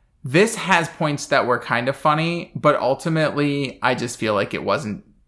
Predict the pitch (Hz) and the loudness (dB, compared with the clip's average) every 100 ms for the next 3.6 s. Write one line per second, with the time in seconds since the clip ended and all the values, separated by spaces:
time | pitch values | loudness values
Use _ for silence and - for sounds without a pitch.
0 | _ _ _ - 101 92 92 95 - _ | _ _ _ -4 -2 -2 -4 -8 -10 _
1 | 113 139 85 98 - - 135 151 - 185 | -6 -4 -4 -4 -6 -6 -4 -4 -4 -2
2 | 196 208 - _ _ _ _ _ _ _ | -2 -4 -8 _ _ _ _ _ _ _
3 | _ 170 180 - - | _ 2 4 2 -8